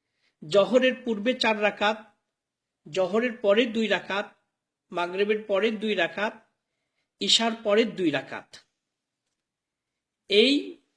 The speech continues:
দশ রাকাত সুন্নাত সে পড়বে না। বাকি ফজরের দু রাকাত সুন্নাত এবং বিতির নামাজ সফর অবস্থাতেও পড়তে হবে, কারণ রাসূল সাল্লাল্লাহু আলাইহি সাল্লাম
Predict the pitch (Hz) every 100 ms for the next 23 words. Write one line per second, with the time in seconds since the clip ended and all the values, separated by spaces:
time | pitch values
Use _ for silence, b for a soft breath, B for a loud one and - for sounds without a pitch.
0 | _ _ _ _ _ _ _ _ 170 156
1 | 214 214 - 240 254 226 208 - - -
2 | _ _ _ _ _ _ _ _ _ _
3 | - - - 226 214 226 240 - - 220
4 | 269 370 - - 339 254 185 117 - _
5 | _ _ _ _ _ _ _ _ _ _
6 | _ _ _ _ _ _ _ _ _ _
7 | - 160 185 185 254 311 339 - _ _
8 | - 202 196 269 311 277 269 247 226 226
9 | - 208 180 175 190 _ 190 196 233 254
10 | 175 196 - 247 233 185 202 269 - -
11 | _ _ _ _ _ - - - 170 -
12 | 233 180 190 - - 196 247 233 175 170
13 | - 151 131 127 117 113 143 156 151 -
14 | - 214 214 - 240 262 349